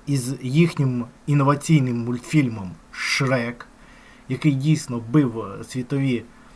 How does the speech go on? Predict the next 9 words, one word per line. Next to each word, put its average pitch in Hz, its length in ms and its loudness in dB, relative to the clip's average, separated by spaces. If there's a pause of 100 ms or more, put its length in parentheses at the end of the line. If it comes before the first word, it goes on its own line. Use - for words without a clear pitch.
(760)
всі... 127 420 0
який 135 440 0
дійсно 123 640 0 (140)
бив 135 260 4
усі 143 260 -2
світові 127 460 -2
рекорди 120 600 -2 (120)
по 110 400 -4 (2250)
<coughs> - 80 2